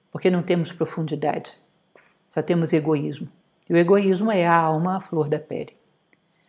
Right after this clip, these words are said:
Então é interessante isso, lembra também a frase bíblica, "Pelas vossas obras vos conhecerei".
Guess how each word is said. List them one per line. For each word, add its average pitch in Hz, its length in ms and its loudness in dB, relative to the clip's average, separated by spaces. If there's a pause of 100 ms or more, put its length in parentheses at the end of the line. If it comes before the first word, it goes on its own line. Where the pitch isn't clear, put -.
(2500)
Então 180 200 4
é 202 60 4
interessante 202 640 4
isso, 202 220 2
lembra 208 340 4
também 180 400 2
a 196 60 -2
frase 185 360 2
bíblica, 156 640 -4
"Pelas 175 300 -4
vossas 175 400 -2
obras 196 420 2
vos 190 180 -4
conhecerei". 160 720 -6